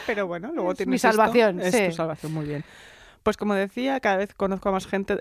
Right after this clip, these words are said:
Speaker 1: de, en lo del mindfulness, pero yo nunca, cuando la gente me lo contaba, yo nunca había preguntado qué era,
Speaker 2: Sí.
Speaker 1: ¿sabes? Que sería una cosa
Speaker 2: Sí,
Speaker 1: interesante de hacer,
Speaker 2: sí,
Speaker 1: de, "Ay, pues
Speaker 2: sí.
Speaker 1: cuéntame qué es el
Speaker 2: Que
Speaker 1: mindfulness". Yo, yo de
Speaker 2: no.
Speaker 1: chula, como si supiera de lo que
Speaker 2: Ya,
Speaker 1: me hablan,
Speaker 2: pero
Speaker 1: no.
Speaker 2: ¿quieres saberlo realmente?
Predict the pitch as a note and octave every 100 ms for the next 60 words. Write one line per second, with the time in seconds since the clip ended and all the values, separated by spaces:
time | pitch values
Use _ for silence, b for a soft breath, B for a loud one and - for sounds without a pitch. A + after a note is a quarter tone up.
0 | - E3+ E3+ E3 E3 D#3+ D#3+ F3 C#4 D4
1 | - D3+ C#3+ C#3+ - E3 D#3+ G#3 B3 B3+
2 | C4 _ - G3+ F3 D#3+ D#3 - G#3 B3+
3 | A#3 A3 G#3+ G#3 G#3 F#3+ F#3+ F#3+ A3+ B3
4 | G#3+ A#3 C4 F#3+ E3+ F#3+ E3+ F3+ E3+ F3
5 | C#4 D3+ _ - - E3 F#3 A#3 - -
6 | D3 C#3 - E3 E3+ F3+ F#3+ - - -
7 | F3 F3 F3+ F3 A3+ F#3+ D#3+ D#3+ C#4 G3+
8 | G#3+ D#4 B3 G#3 B3+ C#4 C4 A#3 A3 G3
9 | F#3+ F4+ E4 D#4+ E4 B3 A3+ A3 B3 G#3+
10 | F#3+ G3+ G#3 G#3 G3 G3 G#3+ F3+ E3+ E3
11 | D3 D3+ E3 D#3+ D3+ D#3+ G#3 G3+ - B3
12 | - - F3 D#3 A#3 B3+ A#3 G3+ E3+ F3
13 | F#3+ A#3+ -